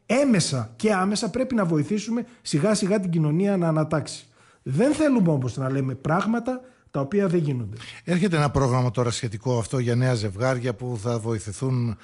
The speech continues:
Speaker 2: με αυτά τα ενεργειακά
Speaker 1: Ναι,
Speaker 2: προγράμματα.
Speaker 1: αυτό,
Speaker 2: Δεν ξέρω πώς θα λειτουργήσει
Speaker 1: ναι,
Speaker 2: και πόσο
Speaker 1: αυτό,
Speaker 2: αποτελεσματικό
Speaker 1: αυτό
Speaker 2: θα
Speaker 1: είναι
Speaker 2: είναι, αλλά
Speaker 1: αποτέλεσμα της πίεσης που άσκησε η πρόταση του πασόκ και του Νίκου Ανδρουλάκη προς την κυβέρνηση για αυτό το θέμα. Μέχρι τότε, στο Ταμείο Ανάκαμψης η Ελλάδα είχε εβδομήντα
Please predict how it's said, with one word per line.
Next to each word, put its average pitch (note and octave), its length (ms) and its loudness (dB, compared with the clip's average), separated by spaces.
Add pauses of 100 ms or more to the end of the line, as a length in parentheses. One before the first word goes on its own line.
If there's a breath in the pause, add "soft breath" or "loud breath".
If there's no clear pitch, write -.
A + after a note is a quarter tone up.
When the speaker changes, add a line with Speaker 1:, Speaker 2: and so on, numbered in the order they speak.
(220 loud breath)
Speaker 2:
με A#2 180 -2
αυτά A2+ 240 -4
τα C3 100 -4
ενεργειακά B2 460 2
Speaker 1:
Ναι, B2 60 -4
Speaker 2:
προγράμματα. D3 320 0
Speaker 1:
αυτό, E3 140 2
Speaker 2:
Δεν F3+ 120 2
ξέρω F3+ 300 2 (280 loud breath)
πώς F3+ 180 0
θα E3+ 120 -2
λειτουργήσει C3 440 0
Speaker 1:
ναι, C#3 60 0
Speaker 2:
και C#3+ 120 -4
πόσο - 280 0
Speaker 1:
αυτό, D#3+ 120 2
Speaker 2:
αποτελεσματικό C3 420 0
Speaker 1:
αυτό C3+ 120 4
Speaker 2:
θα B2+ 40 4 (100)
Speaker 1:
είναι C#3 100 2
Speaker 2:
είναι, E3+ 100 0
αλλά F3+ 260 -6
Speaker 1:
αποτέλεσμα B2+ 840 -2 (680 soft breath)
της - 180 -2
πίεσης F3+ 480 2
που D#3 140 0
άσκησε B2+ 560 0 (220 soft breath)
η - 100 0
πρόταση G#3+ 480 0
του B2 760 0
πασόκ G3 380 -4
και E3 100 -2
του D3 140 0
Νίκου E3+ 220 2
Ανδρουλάκη A#2+ 480 0
προς A#3+ 240 -2
την G3 100 -4
κυβέρνηση C#3 420 0
για G#3 100 -4
αυτό A#3+ 160 -6
το B3+ 120 -4
θέμα. C3 320 0 (200 loud breath)
Μέχρι G#3 360 0
τότε, D#3+ 400 -2 (260 loud breath)
στο - 180 -4
Ταμείο G3 300 2
Ανάκαμψης F3 520 0
η E3 60 4
Ελλάδα G3+ 320 2
είχε G3 320 0
εβδομήντα E3 880 4